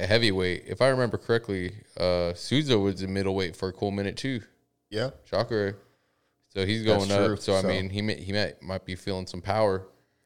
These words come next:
Speaker 2: Blachowicz might have to teach him a lesson just like he did to Rockhold.
Speaker 1: Yeah.
Speaker 2: It ain't
Speaker 1: Don't come
Speaker 2: easy
Speaker 1: up here.
Speaker 2: coming up.
Speaker 1: Don't co-,
Speaker 2: You're
Speaker 1: I
Speaker 2: gonna
Speaker 1: mean, I could, I could, I could see Jan being, like,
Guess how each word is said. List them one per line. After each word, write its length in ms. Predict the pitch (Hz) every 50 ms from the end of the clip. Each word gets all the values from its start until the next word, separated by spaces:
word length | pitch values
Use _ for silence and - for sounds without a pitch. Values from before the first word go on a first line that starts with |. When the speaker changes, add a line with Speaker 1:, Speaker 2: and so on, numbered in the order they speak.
| _ _ _ _ _ - -
Speaker 2:
Blachowicz 400 | 90 87 90 - 95 92 - 104
might 160 | 92 92 90
have 120 | 90 -
to 60 | -
teach 280 | - - 98 85 - -
him 100 | 107 104
a 60 | 101 95
lesson 320 | 90 87 87 - 92 87
just 180 | 90 87 - -
like 120 | - 95
he 80 | 101 90
did 120 | 90 87
to 40 | 90
Rockhold. 540 | 90 95 95 101 95 - 92 87 90 90 - _ -
Speaker 1:
Yeah. 260 | 85 85 87 85 82 82
Speaker 2:
It 80 | 85 _ _ _ -
ain't 80 | 82 85
Speaker 1:
Don't 160 | 101 104 95
come 120 | 104 101
Speaker 2:
easy 60 | 101 107
Speaker 1:
up 80 | 107 104
here. 80 | 104
Speaker 2:
coming 160 | 98 95 98
up. 200 | 101 98 95 - - - - - _ -
Speaker 1:
Don't 140 | 98 98
co-, 80 | - 92
Speaker 2:
You're 100 | 92 82 92 101
Speaker 1:
I 80 | 101 98
Speaker 2:
gonna 20 |
Speaker 1:
mean, 220 | 101 104 101 98
I 100 | 101 117
could, 180 | 131 135 120 -
I 100 | - 110
could, 280 | - - 98 87 87 87 95 -
I 80 | 104
could 180 | 104 - - -
see 280 | - - 92 90 90
Jan 260 | 92 92 92 92 90 87
being, 300 | 92 92 90 90 90 87
like, 260 | 87 85 87 -